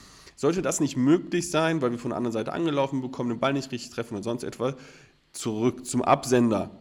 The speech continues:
Ja, also sprich zu dem, der die Flanke geschlagen hat. Dann hat man genug Zeit, sich neu zu justieren, positionieren, eigene Mitspieler schieben raus, et cetera und geben dann wieder Druck auf den Ball. No-Go ist für mich am Ende des Tages, den Ball ins Zentrum zu buxieren,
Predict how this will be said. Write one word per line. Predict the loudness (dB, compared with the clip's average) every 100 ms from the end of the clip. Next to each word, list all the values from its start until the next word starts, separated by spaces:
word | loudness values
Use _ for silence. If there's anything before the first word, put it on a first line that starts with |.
| -20 -10
Ja, | -4 -2
also | -2 -8
sprich | -10 -4 -2 -2
zu | -4
dem, | -2 0
der | 0
die | -2
Flanke | -2 -4 -4 -6
geschlagen | -6 2 4 4 4
hat. | 2 2 -2 -16 -20 -2
Dann | 0 2
hat | 0
man | -2
genug | -2 -2
Zeit, | -2 -2
sich | -2
neu | -2 -2
zu | -2 -6
justieren, | -6 -2 -2 -2
positionieren, | -4 -6 -4 -2 0 0 -2
eigene | -2 -2 -2
Mitspieler | -4 -2 -2 -2
schieben | -4 -6
raus, | 0 2 4 2
et | -4
cetera | -6 -4 -4
und | -2
geben | -2
dann | -2 -2
wieder | -6
Druck | -4 -4 -4
auf | -6
den | -8
Ball. | -8 -10 -14 -20 -20 _ _ _ _
No-Go | 0 4 6 4 4 4 2 -2
ist | -4
für | 0
mich | 2 2 0
am | 0
Ende | 0 0
des |
Tages, | -2 -2 -2
den | -4 -2
Ball | -2
ins | -2 -6 -6 -4
Zentrum | -2 -2 -4 -4 -2 -2
zu | -4 -6
buxieren, | -6 -8 -4 0 0